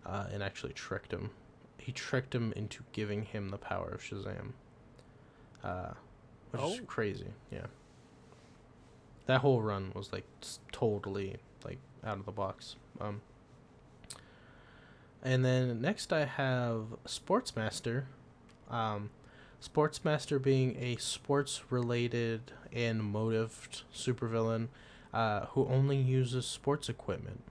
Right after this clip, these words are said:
Speaker 1: Uh,
Speaker 2: Is he the guy that beat up people with a baseball bat?
Speaker 1: yeah, he'll beat up people with a baseball bat. He wears, like, a hockey mask.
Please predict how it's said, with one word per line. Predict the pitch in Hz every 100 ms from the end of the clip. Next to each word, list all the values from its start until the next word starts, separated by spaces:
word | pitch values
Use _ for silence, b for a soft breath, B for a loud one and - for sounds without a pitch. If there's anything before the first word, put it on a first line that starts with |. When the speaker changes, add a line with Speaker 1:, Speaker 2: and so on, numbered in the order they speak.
| - - - - - - -
Speaker 1:
Uh, | 113 107 101
Speaker 2:
Is | 269
he |
the | 190
guy | 160 156
that | 160 139
beat | 135
up | 151 -
people | 156 156
with | 143
a | 92
baseball | 104 110 135 131
bat? | 139 139 -
Speaker 1:
yeah, | 170 175 135
he'll | 131 196
beat | 220 208
up | 185
people | - 175 156 165 147
with | 123
a | -
baseball | 139 135 - 135
bat. | 135 135 131
He | 135
wears, | 147 151 139
like, | 123 117 -
a | 117
hockey | 120 113 -
mask. | 123 117 117 117 -